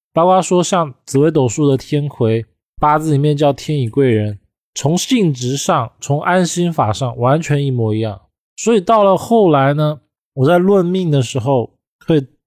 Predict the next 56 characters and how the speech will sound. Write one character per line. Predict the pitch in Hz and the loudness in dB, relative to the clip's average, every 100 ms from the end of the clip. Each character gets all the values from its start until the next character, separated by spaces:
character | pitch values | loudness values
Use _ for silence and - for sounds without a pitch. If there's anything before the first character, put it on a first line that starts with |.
| _ - | _ -4
将 | 185 175 175 | -2 0 -2
它 | - 160 | -2 -2
跟 | 147 160 165 | 0 -2 -4
风 | - 160 170 | -4 -4 -2
水 | 160 120 | -2 -2
一 | 139 | -2
起 | 123 | -8
参 | 110 - 143 | -8 -4 -4
看， | 147 156 101 - _ _ _ | -4 -6 -6 -10 _ _ _
因 | 185 202 | -2 0
为 | 156 _ _ _ | 0 _ _ _
通 | - 202 214 | -4 0 2
过 | 202 | 2
了 | |
大 | 190 220 202 | 0 0 2
量 | 185 170 | 2 2
的 | 151 | 0
实 | 143 - 135 | -4 -4 -4
践， | 147 123 | -2 -2
包 | 135 165 | 0 2
括 | 170 | 2
说 | 147 165 - | 0 -4 -6
一 | - | -20
开 | 147 165 160 | -4 -2 0
始 | - | 0
我 | 127 104 | 0 0
在 | 101 147 | 0 0
学 | 131 - 110 | 0 -2 -2
的 | 123 135 | 0 0
时 | - | -2
候 | 123 113 - _ _ _ - | -2 -2 -6 _ _ _ 0
就 | 208 160 | 2 4
有 | 117 | 2
重 | 104 - 226 170 | 0 -4 -2 0
点 | 123 107 | 0 -2
的 | 107 | -4
提 | 104 - 117 | -8 -6 -2
到 | 143 143 | 0 2
过 | 151 131 - | 0 -2 -4
紫 | - 110 | -6 0
微 | 120 151 | 2 2
斗 | 147 113 101 | 0 -2 -4
数 | 147 131 | -6 -6
这 | 135 131 | -2 -4
些 | - | -2
神 | 135 - 107 107 | -6 -2 -2 -2
煞 | 117 151 120 | -2 -4 -4
是 | - | -8
可 | 123 135 | -6 -2
以 | |
用 | 127 131 | -2 0
在 | 127 | -2
风 | - 147 143 | -2 -6 -4
水 | 110 | -4
上 | - 139 | -4 -6
的， | 113 | -6